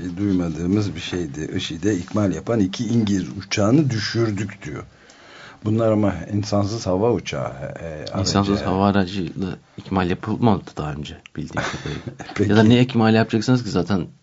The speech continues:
Speaker 2: bu oda kadar bir uçak?
Speaker 1: Peki bir şey diyeceğim.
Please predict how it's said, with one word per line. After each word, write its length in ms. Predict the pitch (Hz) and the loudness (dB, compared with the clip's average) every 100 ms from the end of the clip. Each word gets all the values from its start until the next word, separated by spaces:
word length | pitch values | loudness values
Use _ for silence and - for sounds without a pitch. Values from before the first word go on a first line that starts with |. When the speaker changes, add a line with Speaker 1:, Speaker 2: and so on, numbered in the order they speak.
| - | 2
Speaker 2:
bu 100 | 107 | 4
oda 180 | 101 - | 6 2
kadar 300 | - 110 90 | 2 2 4
bir 180 | 104 - _ _ _ _ _ _ _ - - - | 0 0 _ _ _ _ _ _ _ -20 -20 -12
uçak? 380 | - 123 104 - - - _ _ _ _ _ _ | 0 2 2 -4 -20 -20 _ _ _ _ _ _
Speaker 1:
Peki 380 | 185 92 101 82 | -10 -4 -4 -4
bir 60 | |
şey 300 | - 104 117 | -6 -6 -6
diyeceğim. 480 | 104 87 98 117 196 | -6 -2 0 0 -4